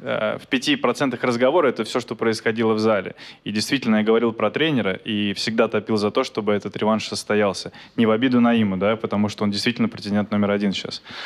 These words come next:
А, разговора о том, что Денис не готов драться с Максом, его не было и не могло быть, потому что он выходил с температурой драться с ним, поэтому это сто процентов он всегда готов.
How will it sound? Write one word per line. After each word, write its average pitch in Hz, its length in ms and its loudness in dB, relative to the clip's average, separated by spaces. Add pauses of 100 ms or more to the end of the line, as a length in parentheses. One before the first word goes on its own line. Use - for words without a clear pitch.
(220)
А, 107 580 2 (300)
разговора 131 560 4
о 131 40 4
том, 147 180 0
что - 160 -8
Денис 131 320 2
не 127 60 4
готов 123 300 2
драться 117 340 0
с - 100 -10
Максом, 135 480 -4 (480)
его 120 580 4
не 123 240 4
было 98 360 -4 (140)
и 120 220 4
не 120 100 6
могло 127 300 4
быть, 170 220 0
потому 117 320 2
что 117 280 0
он 120 180 2
выходил 117 480 0
с - 100 -8
температурой 110 560 2
драться 104 320 0
с - 120 -12
ним, 104 120 0
поэтому 101 340 0
это - 140 -2
сто - 260 2
процентов 110 540 -2
он 107 100 -2
всегда 104 300 0
готов. 98 320 -2